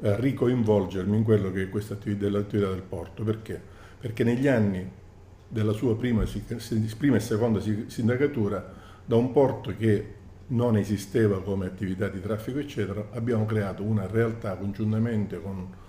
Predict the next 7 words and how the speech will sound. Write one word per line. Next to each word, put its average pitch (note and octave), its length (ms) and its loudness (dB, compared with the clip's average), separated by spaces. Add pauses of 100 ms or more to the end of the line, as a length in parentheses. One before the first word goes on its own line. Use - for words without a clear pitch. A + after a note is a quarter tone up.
(140)
un A2 100 -6
lavoro G#2 300 0
fatto G#2+ 600 -6 (280)
di B2+ 100 -6
squadra, G#2+ 480 -2
una A2+ 160 4
realtà A2 640 -2